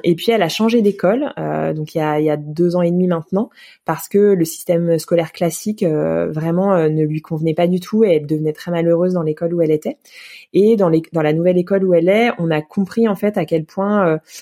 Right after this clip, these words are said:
euh, le savoir-être était important et ça l'était déjà pour nous. Moi, j'étais déjà doula, on, on était déjà dans ces cheminements-là. Mais, euh,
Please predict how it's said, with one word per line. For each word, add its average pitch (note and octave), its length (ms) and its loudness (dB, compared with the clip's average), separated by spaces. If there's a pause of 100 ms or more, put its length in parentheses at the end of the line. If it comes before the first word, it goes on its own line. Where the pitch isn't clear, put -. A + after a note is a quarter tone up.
(160)
euh, D#3+ 80 2
le D#3 100 4
savoir-être F#3 720 0
était D#3+ 300 -4
important E3+ 500 -2
et D#3+ 120 0
ça D3+ 140 -8
l'était D3+ 220 -2
déjà D3+ 240 0
pour E3+ 160 -4
nous. F#3+ 100 4
Moi, F3 140 2
j'étais D3 220 -10
déjà D3+ 260 0
doula, F#3 460 0
on, D#3+ 320 -4
on D#3 40 -4
était D3+ 200 -6
déjà D#3 240 0
dans E3 80 -8
ces D#3 140 -12
cheminements-là. F3 640 -2 (460)
Mais, F#3+ 420 4
euh, D#3 220 0